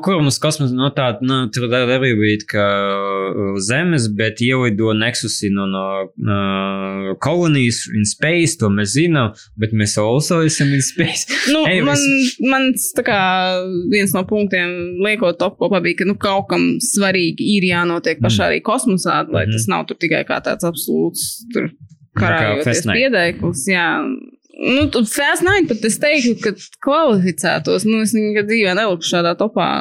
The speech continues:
Speaker 2: un es viņu vienā topā nelikšu, izņemot sliktākās Fast franšīzes filmas.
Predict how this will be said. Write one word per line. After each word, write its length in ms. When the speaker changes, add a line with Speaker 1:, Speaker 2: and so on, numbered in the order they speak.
Speaker 2:
un 160
es 140
viņu 180
vienā 200
topā 260
nelikšu, 260
izņemot 320
sliktākās 560
Fast 400
franšīzes 520
filmas. 260